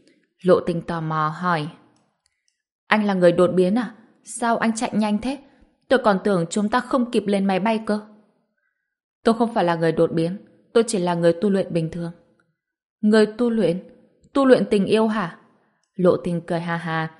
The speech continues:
cô ấy chưa cảm nhận được nguy cơ sắp đến. "Tu luyện năng lượng mạnh mẽ, có lẽ tí nữa cô sẽ được thấy."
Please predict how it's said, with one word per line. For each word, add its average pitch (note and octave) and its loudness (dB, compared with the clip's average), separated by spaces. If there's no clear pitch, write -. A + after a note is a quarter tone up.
cô G3 2
ấy F#3 4
chưa A#3 -6
cảm F3+ -6
nhận E3 -4
được D#3+ 2
nguy E3 2
cơ E3 0
sắp A3+ -8
đến. E3 0
"Tu A#3+ 8
luyện G#3 4
năng G3 -2
lượng F3+ 2
mạnh F3 -4
mẽ, A3 -6
có F#3+ 2
lẽ F#3+ 0
tí F#3 2
nữa F#3+ 2
cô G#3+ 0
sẽ G#3 -8
được G#3 -4
thấy." F3 -4